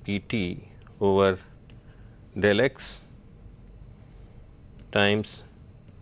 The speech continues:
V T equals minus rho naught V naught du over dt minus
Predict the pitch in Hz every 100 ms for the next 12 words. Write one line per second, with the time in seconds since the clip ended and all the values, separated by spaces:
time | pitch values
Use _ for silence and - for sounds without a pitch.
0 | - - - 98 107 104 120 117 - -
1 | - - - - - - - - - -
2 | - - - - - - - 107 104 -
3 | 95 69 - - - - - - - -
4 | - - - - - - - - - -
5 | - - - - - - - 101 101 101
6 | 101 - - - - - - 101 101 107
7 | 110 - - - - - - - - -
8 | - - - - - - 92 107 110 113
9 | - - - - - - - - - -
10 | - - - - - - 101 101 104 107
11 | 98 92 95 107 - - - - - -
12 | - - - 90 85 - - - - -
13 | - - - - - - - - - -
14 | - - - - - - - 101 98 107
15 | 104 - -